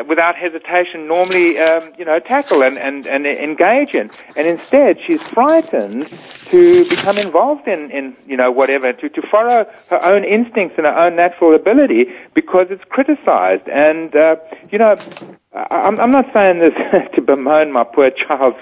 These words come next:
fate or, or anything. We'll take responsibility of that, and she'll, she'll be all right. But it, but it is, it's just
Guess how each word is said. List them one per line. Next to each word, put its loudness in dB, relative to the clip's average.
fate 0
or, 2
or 2
anything. 2
We'll 4
take -4
responsibility -4
of 0
that, 0
and -18
she'll, -2
she'll 2
be 0
all 2
right. 2
But 2
it, -2
but -2
it 0
is, -6
it's -8
just 0